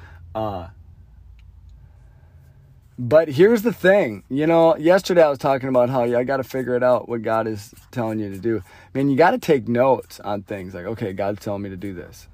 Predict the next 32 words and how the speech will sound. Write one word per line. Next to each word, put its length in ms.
Here's 320
the 100
thing, 360
and 80
I 100
may 180
have 200
explained 380
this 100
in 120
the, 260
in 80
the 80
podcast 560
before, 420
uh, 260
but 140
this 240
is 240
the 140
way 320
I 240
see 400
life, 400
okay? 340
The 140
majority 840
of 260
people 560
going 280
through 160
life, 260